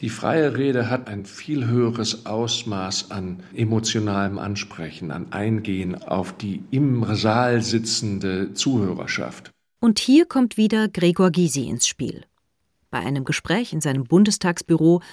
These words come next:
Speaker 2: erläutert der zweiundsiebzigjährige gut gelaunt, welche Strategien er nutzt,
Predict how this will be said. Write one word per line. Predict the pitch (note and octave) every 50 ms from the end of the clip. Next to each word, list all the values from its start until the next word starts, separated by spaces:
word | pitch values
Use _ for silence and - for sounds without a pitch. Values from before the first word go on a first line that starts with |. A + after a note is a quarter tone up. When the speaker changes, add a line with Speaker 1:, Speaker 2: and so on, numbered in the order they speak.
| - - - _ -
Speaker 2:
erläutert | - G#3 G3+ A3+ C4+ - C#4 -
der | F#3+ E3+ E3
zweiundsiebzigjährige | - - D#3+ D#3 D#3 D#3 D3+ - F#3+ G3+ - - - F3 - - F3+ F3 E3+ D#3 - D3+
gut | - E3+ G#3 - -
gelaunt, | E3 C#3+ C#3 B2+ D#3+ G#3 - - - - - - _ _ -
welche | - G3+ G#3 G3+ B3 A3+
Strategien | - - A#3+ A#3+ - A#3+ G#3 - A3+ G3 D#3+ D3
er | - - D#3 D#3
nutzt, | E3 D#3+ E3 - - - - - -